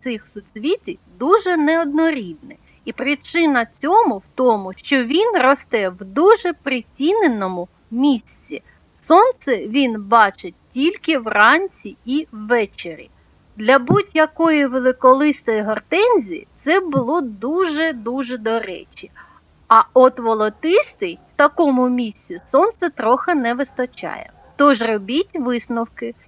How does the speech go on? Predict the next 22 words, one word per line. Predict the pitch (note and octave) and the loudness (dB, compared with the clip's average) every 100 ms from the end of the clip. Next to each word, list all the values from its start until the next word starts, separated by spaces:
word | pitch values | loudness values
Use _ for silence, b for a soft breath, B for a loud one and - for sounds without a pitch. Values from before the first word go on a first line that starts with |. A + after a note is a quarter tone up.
| _ | _
і | C#4 D#4 | 0 4
не | E4 F4+ | 4 4
робіть | G4 D#4+ C#4 B3 - | 2 2 -2 -2 -6
таких | G#3+ - G3 | -6 -6 -14
помилок | - G3 F3+ E3+ A3 F#4 - b b - | -8 -6 -6 -4 -2 -2 -4 b b 0
та | C#4 | 2
висаджуйте | F4+ F#4 - A3+ A3 A3 D4+ - | 2 0 4 4 4 -2 -6 -4
Pink | A#3 - C4 A#3 G3+ - | -8 -4 -4 -4 -6 -6
and | A3 G3 F3+ | -6 -6 -6
Rose | F#3 F#3+ C4 F#4+ D#4 - | -6 -2 2 2 0 -4
на | G#3 G3+ | -8 -8
сонячне | - A3 F4 D4 - G3 - | -4 0 2 0 -4 -16 -4
або | F#3+ F#3+ F#3+ | -2 -2 -8
в | - | -8
трохи | - D4+ - F#4+ | -2 0 0 -4
притінене | - A#3+ - G#3 A3+ A#3 A3+ A3 | -8 -12 -12 -10 -8 -6 -6 -6
місце. | G3+ E3+ - _ _ - _ _ _ | -8 -10 -14 _ _ -20 _ _ _
Пам'ятайте, | A#3 C4+ E4+ A#4+ - A#3 G3 - - G3 | 2 4 2 2 2 2 0 -8 -20 -12
волотиста | G#3+ A3 A#3 - D#4 - C4 | -6 -4 -4 -2 -2 0 -4
гортензія | A#3+ A#3 - D#4+ G4 A4+ C4 G3+ F3 F#3+ - _ A3 | -2 -6 -4 -2 0 0 -2 -6 -8 -10 -18 _ -4
любить | C#4 C4+ G3 F3+ _ | 0 0 0 -4 _
пухкі, | - E4+ F3 _ G#3 F#3 G#3 | -6 -6 -6 _ -16 -14 -16